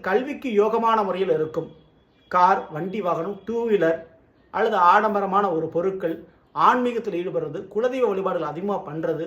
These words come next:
போன்ற விஷயங்கள் ஏற்படுத்தி கொடுக்கக்கூடும். உங்களுக்கு ஒரு கௌரவத்தை கொடுக்கக்கூடியது, கல்வியில நல்ல ஒரு பெயரை கொடுக்கக்கூடியது இந்த குரு திசை. இந்த குரு திசை நடக்கின்ற காலகட்டத்துல சில பேருக்கு சதய நட்சத்திரம் பிறந்து சில பேருக்கு திருமண யோகம் நடந்துரும்.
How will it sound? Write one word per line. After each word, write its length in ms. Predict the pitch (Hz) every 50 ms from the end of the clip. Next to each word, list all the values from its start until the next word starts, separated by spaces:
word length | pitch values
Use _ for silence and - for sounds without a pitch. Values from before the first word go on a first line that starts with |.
| - -
போன்ற 140 | 180 170 170
விஷயங்கள் 260 | 156 - 180 156 160 165
ஏற்படுத்தி 320 | - 185 160 - - 160
கொடுக்கக்கூடும். 500 | - 147 139 135 139 127 131 165 214 - - _ _ _ _ -
உங்களுக்கு 280 | 165 214 202 185 185 165
ஒரு 80 | - 151 175
கௌரவத்தை 500 | 208 240 269 277 285 269 - - 233 - 185 175
கொடுக்கக்கூடியது, 580 | 165 160 - - 156 151 143 139 135 143 185 196 - - - - _ - 185
கல்வியில 360 | 196 233 240 262 254 247 208 185
நல்ல 120 | 185 196 185
ஒரு 100 | 175 - 175 190
பெயரை 300 | 196 226 262 262 254 - 202
கொடுக்கக்கூடியது 480 | 190 175 170 147 147 143 143 165 196 185
இந்த 100 | 151 131 - 151
குரு 100 | 165 175 156
திசை. 180 | - - - 110 123
இந்த 120 | 156 143 143
குரு 140 | 196 226 294 277
திசை 160 | 220 254 233 202
நடக்கின்ற 320 | 185 180 185 202 180 175 160
காலகட்டத்துல 440 | 175 180 160 165 160 147 160 208 214 214 - - - - _ _ -
சில 220 | 233 247 269 285 254 262
பேருக்கு 280 | 254 233 - - 208 - -
சதய 200 | 180 180 214 226
நட்சத்திரம் 220 | 214 208 196 185 202
பிறந்து 220 | 190 208 196 - 226
சில 180 | 247 277 294 277
பேருக்கு 260 | 254 208 208 - 262 - - -
திருமண 280 | 277 311 330 320 311 302 240 214
யோகம் 240 | - - 214 190 156 143
நடந்துரும். 320 | 143 143 - 127 - -